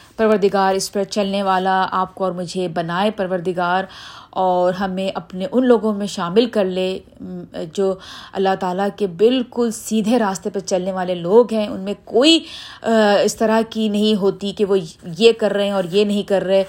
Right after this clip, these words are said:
وہ بالکل اللہ تعالیٰ کے بتائے ہوئے اس تمام جو طریقے ہیں ان کو بالکل ٹھیک ٹھیک ادا کرتے ہیں، چاہے وہ دل کا معاملہ ہو یا وہ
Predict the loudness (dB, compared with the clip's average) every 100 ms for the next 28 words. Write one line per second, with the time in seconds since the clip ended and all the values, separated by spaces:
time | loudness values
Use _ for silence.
0 | -6 -14 -6 0 2 4 4 4 2 0
1 | 2 2 2 -2 -4 -2 -2 -2 -4 -4
2 | -4 -4 -4 -4 -6 -8 -6 -6 -4 0
3 | 4 4 4 2 2 -4 -18 -20 0 2
4 | 4 2 4 4 4 0 -4 -8 -2 2
5 | 4 4 0 -20 -14 2 4 4 2 2
6 | 2 4 4 4 -2 0 2 4 4 4
7 | -2 0 0 2 0 -2 -8 _ -4 0
8 | 2 2 0 0 -2 -2 2 2 4 -2
9 | -2 -2 0 0 0 -4 -20 -6 0 0
10 | 2 4 4 2